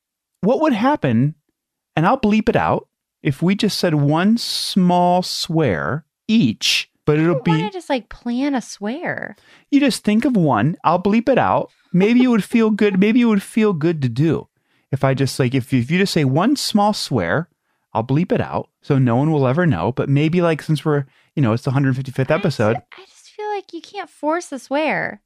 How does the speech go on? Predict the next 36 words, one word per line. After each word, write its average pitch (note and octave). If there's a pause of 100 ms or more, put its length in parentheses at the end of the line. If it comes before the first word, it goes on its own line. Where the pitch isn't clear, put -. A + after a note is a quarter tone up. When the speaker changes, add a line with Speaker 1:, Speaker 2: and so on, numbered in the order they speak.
Speaker 1:
You A#2+
want G#2
me A#2
to B2
go D3+
first? F3+ (260)
Speaker 2:
I C#4
guess. A4
<laughs> - (1200)
It's -
not A4
a G#4
swear. F#4+ (240)
Speaker 1:
That's F#4
kind D#4
of F#4+
a D#3
swear. B3+
Speaker 2:
Uh, E4+ (1160)
Speaker 1:
Okay, C3+
I'll D3
bleep D3+
that B2
one A2
out G#2
that A2+
you A#2+
just A#2
Speaker 2:
Okay. G#3
Speaker 1:
said. A2 (560)
Yeah, A#2+
but D3+
now E3
Lindsay G#3+
and F#3+
I, D#3+